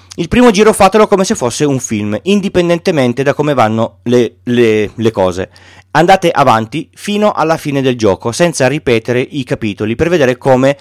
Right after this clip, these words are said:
sarebbero andate le cose se. Poi, una volta raggiunto un finale, rip-, riprendete il gioco e andate a fondo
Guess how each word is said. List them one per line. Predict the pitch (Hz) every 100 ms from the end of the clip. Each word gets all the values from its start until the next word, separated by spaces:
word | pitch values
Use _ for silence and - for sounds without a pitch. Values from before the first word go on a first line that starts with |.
| _
sarebbero | - 165 151 135 131
andate | 147 151 113 120 120
le | 123
cose | 120 101 101
se. | - 120 92 _ _ _ _ _ _ _ _ -
Poi, | 196 208 226 -
una | 120
volta | 117 123 120
raggiunto | 110 110 127 117 107 -
un | 131
finale, | 117 123 110 87 120 - _ _
rip-, | 117 143 - -
riprendete | 143 156 151 175 131 123
il | 156 175 147
gioco | 127 107 143 151 - _ _
e | 185
andate | 190 110 104 127
a | 123
fondo | - 98 90 95